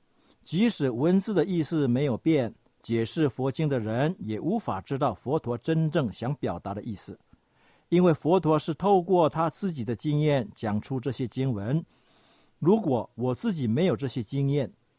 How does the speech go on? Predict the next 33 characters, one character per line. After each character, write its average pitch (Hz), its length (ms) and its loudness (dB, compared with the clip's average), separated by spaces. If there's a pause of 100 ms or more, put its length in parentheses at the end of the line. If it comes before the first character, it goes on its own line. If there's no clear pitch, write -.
(340)
我 151 180 4
也 156 160 6
无 147 160 2
法 120 240 0
了 135 240 2
解 117 160 -4
他 143 160 -4
所 101 220 -8
说 131 200 -6
的 110 120 -6
意 104 120 -8
思。 87 280 -12 (540)
另 139 180 0
外 143 160 4
有 120 180 0
一 143 40 2
个 139 120 -2
困 135 220 -2
难 117 160 0
是， 135 200 -10 (520)
这 151 260 0
二 196 240 6
十 170 200 0
五 131 140 2
世 170 220 -4
纪 143 260 -6
以 101 40 -4
来， 98 280 -4 (420)
巴 139 120 2
利 143 120 0
文 120 200 -2
当 131 220 -2
中 143 220 -4